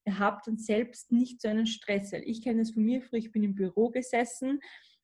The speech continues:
und ich habe wirklich auch immer gesagt zu, zu meiner Chefin,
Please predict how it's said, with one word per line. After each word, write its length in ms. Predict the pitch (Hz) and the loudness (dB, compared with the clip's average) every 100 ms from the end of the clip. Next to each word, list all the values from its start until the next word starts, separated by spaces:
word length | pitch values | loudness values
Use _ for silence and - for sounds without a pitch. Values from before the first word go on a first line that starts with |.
| _ | _
und 140 | 233 | 2
ich 140 | 226 226 | 4 4
habe 160 | 190 | 2
wirklich 260 | 226 220 - | 2 2 0
auch 140 | 202 | 0
immer 240 | 220 240 214 | 4 4 2
gesagt 520 | 214 202 202 202 - | 0 2 0 -2 -2
zu, 300 | 226 208 202 - | 2 2 0 -4
zu 100 | - | -2
meiner 220 | 196 180 | -2 0
Chefin, 500 | 196 214 220 220 226 | 0 0 2 2 2